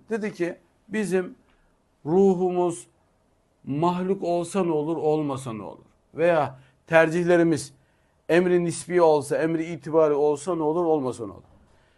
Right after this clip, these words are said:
Şimdi bizim ruhumuzun, tercihlerimizin mahluk olmayan bir tarafı olsa, o zaman Cebriye mezhebinin dediği doğru olur. Cebriye mezhebi ne diyor? "İnsan rüzgarın önündeki yaprak gibidir.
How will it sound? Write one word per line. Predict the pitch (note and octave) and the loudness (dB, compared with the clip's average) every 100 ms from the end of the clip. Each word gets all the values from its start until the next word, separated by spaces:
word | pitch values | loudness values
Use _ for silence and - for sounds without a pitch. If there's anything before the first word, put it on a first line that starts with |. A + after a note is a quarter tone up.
| _ | _
Şimdi | - G3+ F3 | -4 -2 -2
bizim | F#3 G#3 F#3+ D3+ - - - _ _ | 0 0 -2 -6 -16 -20 -20 _ _
ruhumuzun, | D3 E3+ F3+ F#3 F#3 F3 F3+ C3+ - _ _ | 2 4 4 0 0 0 -2 -4 -12 _ _
tercihlerimizin | - D3 D3 E3 E3+ E3+ E3+ D#3+ E3 C3 - _ _ _ - | -2 0 0 0 0 0 -2 -2 -4 -6 -14 _ _ _ -10
mahluk | B2+ C3 D3 D3+ D#3+ F#3+ G#3 G3 - _ | -6 -2 -2 -2 -2 2 2 2 -8 _
olmayan | E3+ G3 G3 F#3+ F#3 D3 B2 | 2 2 4 2 2 0 -2
bir | D#3+ | -6
tarafı | F3+ E3+ D#3 C#3 C#3+ | -4 -4 -4 -8 -6
olsa, | F#3 G#3+ G3 E3+ - _ _ _ _ _ _ | -4 -4 -8 -12 -14 _ _ _ _ _ _
o | F3 | -4
zaman | F#3+ G#3+ F#3 C3+ C3 | -2 0 0 -2 -2
Cebriye | D#3 E3+ F3+ A3 G#3 | 2 2 2 0 0
mezhebinin | F#3 F3 E3+ D3+ C3+ B2+ | 0 -4 -4 -4 -6 -2
dediği | F3+ F3 A3+ F3 | -2 -2 -2 0
doğru | F3+ F3 E3 | 2 2 2
olur. | C3+ G2+ _ _ _ _ | 0 -4 _ _ _ _
Cebriye | D3 F3+ F#3 G3+ | 0 0 4 4
mezhebi | G#3 G#3 G3+ | 4 0 0
ne | A3+ F#3+ | -2 -2
diyor? | G3 G3 - _ _ _ _ _ - | -4 -6 -14 _ _ _ _ _ -6
"İnsan | G3 F3+ F#3+ | -4 0 2
rüzgarın | F#3+ F#3+ F3 G3 | 4 2 4 4
önündeki | F#3+ F#3 F3 D#3+ | 2 0 0 2
yaprak | F3+ F3+ F#3+ F#3+ | 0 2 0 0
gibidir. | F#3+ F3+ F3 F3 | -2 -4 -4 -6